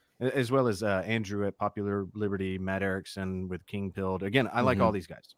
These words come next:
Speaker 2: Right.
Speaker 1: Um, so this isn't even like a, again, this is more of a, uh, beef stays on Twitter. It's not real life,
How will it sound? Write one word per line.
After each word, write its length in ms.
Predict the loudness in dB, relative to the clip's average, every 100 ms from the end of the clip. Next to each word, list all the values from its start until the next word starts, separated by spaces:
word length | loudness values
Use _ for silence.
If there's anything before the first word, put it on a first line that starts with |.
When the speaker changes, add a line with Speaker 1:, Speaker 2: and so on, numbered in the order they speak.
| -8
Speaker 2:
Right. 220 | 8 10 10
Speaker 1:
Um, 260 | 6 -8 -12
so 220 | -8 -2 0
this 200 | 0 0
isn't 120 | 0
even 200 | 0 0
like 160 | -2 -4
a, 180 | -8 -10 _ -20 _
again, 260 | 0 2 0
this 140 | -2
is 100 | -4
more 200 | -2 -2
of 100 | -2
a, 240 | -4 -6 -10 _ _ _ _ _ _
uh, 300 | -10 -10 -10 -14 -6
beef 240 | -4 -4
stays 320 | -6 -4 -2
on 120 | -2 -4
Twitter. 360 | -4 -2 -2 -4
It's 260 | -6 -10
not 180 | -10 -8
real 160 | -6 -2
life, 240 | -2 -4